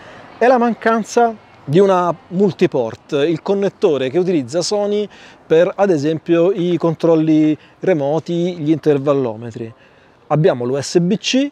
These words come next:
che serve per alimentare e caricare la batteria, ma non si può utilizzare per remotare la macchina. Io avrei rinunciato molto volentieri all'H D M I,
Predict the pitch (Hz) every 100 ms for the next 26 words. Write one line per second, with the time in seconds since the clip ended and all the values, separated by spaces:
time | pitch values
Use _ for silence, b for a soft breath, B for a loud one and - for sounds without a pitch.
0 | _ - - - 143 120 120 120 117 -
1 | 131 131 127 131 123 - - 127 127 131
2 | - 247 196 127 120 - - - 127 127
3 | 139 175 180 208 277 143 117 131 208 269
4 | 285 - 294 294 262 277 247 202 220 208
5 | 202 214 202 196 196 175 107 - 131 120
6 | 123 B B B B B B 247 214 196
7 | 202 208 - 196 143 143 190 254 - 220
8 | 196 180 - 233 175 135 127 120 - 151
9 | 139 190 - 180 156 165 170 170 190 180
10 | 131